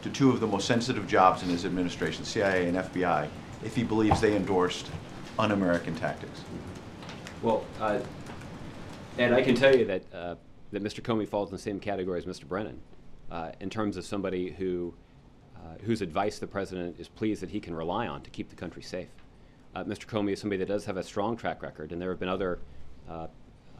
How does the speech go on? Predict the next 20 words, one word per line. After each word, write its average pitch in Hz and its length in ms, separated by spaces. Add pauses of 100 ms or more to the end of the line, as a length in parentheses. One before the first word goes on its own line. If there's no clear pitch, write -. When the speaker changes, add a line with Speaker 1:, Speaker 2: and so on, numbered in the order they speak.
Speaker 2:
uh, 82 260
instances, 107 600
in, 92 320
even 107 200
in 98 140
his 92 300 (100)
service 95 400
in 98 80
the 87 80
previous 104 400
administration, 90 640 (500)
where 95 120
he, 95 380
uh, 95 120
stood 104 280
up 107 160
for, 87 340 (580)
uh, 85 220
and 90 140
advocated, 92 640